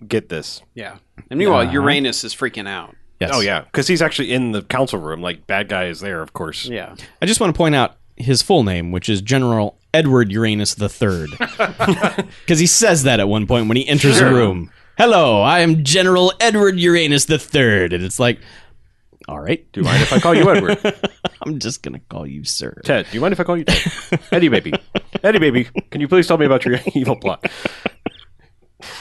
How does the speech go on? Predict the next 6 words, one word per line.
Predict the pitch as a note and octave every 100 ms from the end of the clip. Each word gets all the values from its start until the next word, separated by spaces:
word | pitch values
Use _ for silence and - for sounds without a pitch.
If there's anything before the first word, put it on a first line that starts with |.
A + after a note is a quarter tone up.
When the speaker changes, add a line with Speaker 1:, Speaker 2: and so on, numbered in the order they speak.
| - - - F#3+ - _
Speaker 3:
I'm | C#3+
with | A#3+ -
you. | - -
Speaker 1:
Yeah. | F2+ - - -
Speaker 2:
Yeah, | E3 D#3 C#3 C3
but | C#3+ C3+